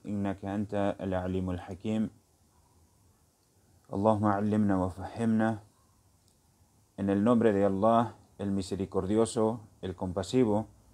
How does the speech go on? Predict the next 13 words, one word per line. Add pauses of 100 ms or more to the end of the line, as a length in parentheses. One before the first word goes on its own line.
(400)
que
la
paz
y
las
bendiciones
de
Allah
sean
con
el
profeta
Muhammad,